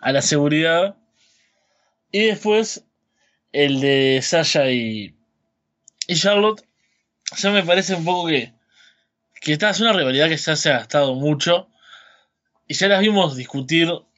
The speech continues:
además de, de luchar, un montón de veces. Entonces, lo, usan lo, lo, los mismos recursos. O sea, cuando discutís tantas veces con alguien, cuando ya se han enfrentado en tantas ocasiones,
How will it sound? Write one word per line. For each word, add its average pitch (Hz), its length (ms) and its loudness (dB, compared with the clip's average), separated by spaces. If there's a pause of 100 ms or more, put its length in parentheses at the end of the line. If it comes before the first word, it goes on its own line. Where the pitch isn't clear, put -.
(100)
además 127 320 0
de, 117 400 -2 (1300)
de 135 220 0
luchar, 139 520 0 (360)
un 190 140 0
montón 185 280 2
de 156 100 4
veces. 156 220 0
Entonces, 170 540 -2 (640)
lo, 139 200 -2
usan 196 240 2
lo, 165 140 2
lo, 143 260 0 (460)
los 139 140 2
mismos 170 200 4
recursos. 156 460 2
O - 20 -2
sea, 127 200 0 (280)
cuando 143 220 2
discutís 139 340 0
tantas 165 300 0
veces 147 220 -2
con 131 140 -4
alguien, 139 340 -2
cuando 120 280 -6
ya 139 100 -8
se 147 120 -2
han 151 100 2
enfrentado 131 560 2 (400)
en 120 140 -6
tantas 143 260 0
ocasiones, 156 580 0